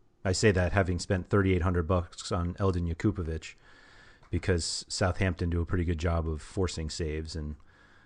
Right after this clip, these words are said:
um, I go that way as opposed to trying to figure out who's gonna win or,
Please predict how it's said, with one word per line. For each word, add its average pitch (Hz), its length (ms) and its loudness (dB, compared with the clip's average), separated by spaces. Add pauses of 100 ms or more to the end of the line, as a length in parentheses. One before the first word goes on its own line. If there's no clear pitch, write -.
(140)
um, 76 520 -4 (1200)
I 87 80 -4
go 85 160 0
that 82 220 0
way 80 160 0
as 78 120 -4
opposed 82 340 -4
to 82 40 -6
trying 82 240 -4
to 76 60 -8
figure 80 260 -6
out 78 140 -4
who's 82 160 -4
gonna 78 160 -6
win 78 240 -6
or, 76 180 -12